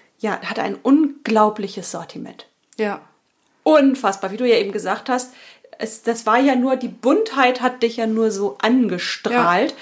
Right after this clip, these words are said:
Speaker 2: Ja.
Speaker 1: Ähm, es gibt eine fantastische Dokumentation auf YouTube zu dem Thema, äh, wo man auch, äh, Ausschnitte aus diesem Shop sieht.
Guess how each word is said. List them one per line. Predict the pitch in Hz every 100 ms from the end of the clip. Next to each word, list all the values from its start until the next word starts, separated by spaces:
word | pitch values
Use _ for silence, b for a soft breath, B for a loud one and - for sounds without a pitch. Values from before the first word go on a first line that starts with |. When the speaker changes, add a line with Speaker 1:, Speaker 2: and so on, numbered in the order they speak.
| B B B B
Speaker 2:
Ja. | 190 190
Speaker 1:
Ähm, | 185 185 185
es | 190 -
gibt | - -
eine | 202
fantastische | - 190 - 220 226 214
Dokumentation | 208 208 202 190 185 220 220
auf | 185
YouTube | 170 180 294 - 277 277 -
zu | 254
dem | 247
Thema, | - 233 226 226 226 B B B _ _ _ - -
äh, | 214 190
wo | 190
man | 202 190
auch, | 190 -
äh, | 151 -
Ausschnitte | 226 247 233 233 190
aus | 208
diesem | 208 202
Shop | - 202
sieht. | 185 175 226 277